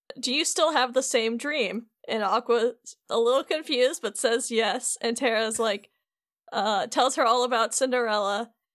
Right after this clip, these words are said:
and how that she showed him how powerful it is to just believe,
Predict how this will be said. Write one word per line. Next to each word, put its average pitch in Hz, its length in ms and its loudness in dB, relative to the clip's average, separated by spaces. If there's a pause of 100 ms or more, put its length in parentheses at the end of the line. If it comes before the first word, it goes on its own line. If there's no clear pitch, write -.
(220)
and 208 160 0
how 233 260 0 (120)
that 226 140 0
she 247 160 -2
showed 240 340 2
him 247 360 0
how 254 240 0
powerful 240 640 0
it 226 100 -2
is 226 200 0
to 220 120 -12
just 226 300 -2
believe, 220 540 -2